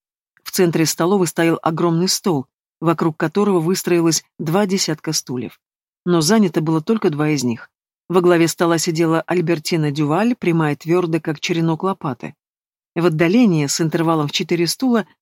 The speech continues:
раздраженно постукивал пальцами по краю тарелки кузен Герберт.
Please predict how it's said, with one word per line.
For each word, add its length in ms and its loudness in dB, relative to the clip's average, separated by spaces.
раздраженно 600 2
постукивал 640 -2
пальцами 440 -2
по 140 -4
краю 240 -2
тарелки 420 -2
кузен 420 0
Герберт. 540 -4